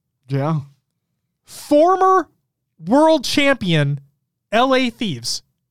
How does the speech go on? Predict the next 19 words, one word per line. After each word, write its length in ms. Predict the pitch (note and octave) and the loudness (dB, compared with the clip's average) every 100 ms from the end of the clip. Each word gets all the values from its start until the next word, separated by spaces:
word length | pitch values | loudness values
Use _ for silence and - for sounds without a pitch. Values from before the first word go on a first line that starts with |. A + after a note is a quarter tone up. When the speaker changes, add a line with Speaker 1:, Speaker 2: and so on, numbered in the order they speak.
| _ _ _ _ _ _ _ _ _ | _ _ _ _ _ _ _ _ _
Speaker 2:
They 200 | F3+ A3+ | 0 0
eliminated 520 | A3+ G#3+ F3 C#3+ C3 | 0 -2 -2 -2 -4
them. 200 | A#2+ G#2+ _ _ _ _ _ _ _ _ _ _ _ _ _ _ _ _ _ _ _ _ _ _ _ _ _ _ - | -8 -10 _ _ _ _ _ _ _ _ _ _ _ _ _ _ _ _ _ _ _ _ _ _ _ _ _ _ -2
They 200 | C4+ A4 | 0 2
eliminated 500 | G4 E4 D#4 D#4 D#4+ | 2 2 0 0 0
Optic 540 | E4+ G4+ - D3+ - _ _ _ _ _ _ - | 0 0 -4 -6 -12 _ _ _ _ _ _ -6
in 140 | C#4 | -4
the 80 | D#4+ | -2
next 280 | D#4+ D#4+ - | -2 -4 -2
round. 380 | F#4 F4+ D#3 - _ _ _ _ _ _ _ _ _ _ _ _ _ _ | 0 0 -4 -12 _ _ _ _ _ _ _ _ _ _ _ _ _ _
Optic 380 | C4 F4+ - D#4+ | -2 0 -2 -2
having 300 | D4 D#4 C#4+ | -2 -2 -2
the 80 | A3+ | -2
best 280 | D4 D#4+ D4+ | -2 -2 -2
online 360 | D4+ D4+ D#4 | -2 -2 -2
performance 500 | C#4 - D4+ D4+ C4+ | -2 0 0 0 -2
of 80 | C4 | 0
all 140 | C#4 | 0
time. 280 | C4+ D4 F#3+ | 0 0 -2